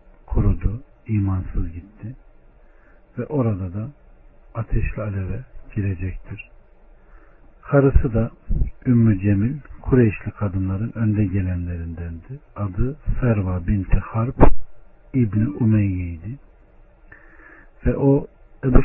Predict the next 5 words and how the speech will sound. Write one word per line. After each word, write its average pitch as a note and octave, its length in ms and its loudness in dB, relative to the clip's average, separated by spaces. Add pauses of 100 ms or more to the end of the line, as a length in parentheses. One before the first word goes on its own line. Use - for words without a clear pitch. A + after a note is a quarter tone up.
Sufyan'ın B2 440 2
kız - 180 -4
kardeşiydi. F#2+ 880 -8 (840)
Küfründe B2+ 640 4
inat A#2+ 360 2